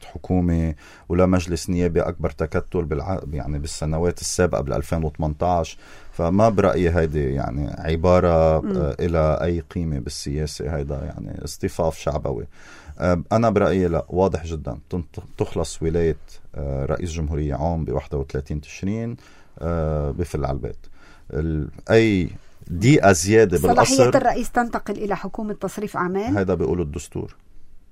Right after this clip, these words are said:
Speaker 1: هيدا اللي بيقوله
Speaker 2: ب-،
Speaker 1: الدستور.
Speaker 2: تنتقل إلى حكومة فاعلة، حكومة
Speaker 1: ما بيقول،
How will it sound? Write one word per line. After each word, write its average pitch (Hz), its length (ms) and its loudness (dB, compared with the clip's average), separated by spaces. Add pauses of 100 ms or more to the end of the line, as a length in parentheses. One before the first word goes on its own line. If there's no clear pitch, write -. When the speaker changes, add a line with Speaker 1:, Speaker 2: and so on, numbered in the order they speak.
(200)
Speaker 1:
هيدا 85 200 -2
اللي 76 120 -4
بيقوله 85 200 -4
Speaker 2:
ب-، 90 120 -10
Speaker 1:
الدستور. - 300 -8
Speaker 2:
تنتقل 202 420 -6
إلى 190 180 -4
حكومة 214 440 -10
فاعلة، 180 500 -6
حكومة 120 260 -2
Speaker 1:
ما - 120 2
بيقول، 90 300 4